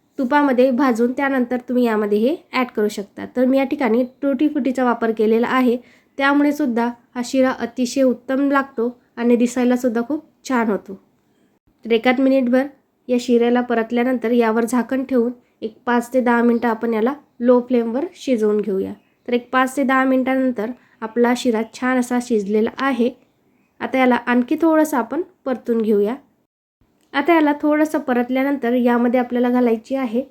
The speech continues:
वेलची पूड. तर मी या ठिकाणी अर्धा चमचा वेलची पूड घेतलेली आहे, ते यामध्ये घालायची आहे. वेलची पूडमुळे या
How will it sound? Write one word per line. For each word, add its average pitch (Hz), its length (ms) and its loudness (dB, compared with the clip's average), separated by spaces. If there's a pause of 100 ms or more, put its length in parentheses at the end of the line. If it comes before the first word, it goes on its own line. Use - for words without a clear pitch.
(140)
वेलची 226 460 2
पूड. 208 240 -14 (320)
तर 247 80 -4
मी 254 120 -2
या 269 80 0
ठिकाणी 277 460 0 (840)
अर्धा 240 260 2
चमचा 277 380 0 (240)
वेलची 226 380 2
पूड 247 200 -2
घेतलेली 240 460 0
आहे, 277 260 0
ते - 360 -8
यामध्ये 240 340 2
घालायची 226 440 2
आहे. 254 260 0 (140)
वेलची 233 340 0
पूडमुळे 254 440 0 (480)
या 240 360 2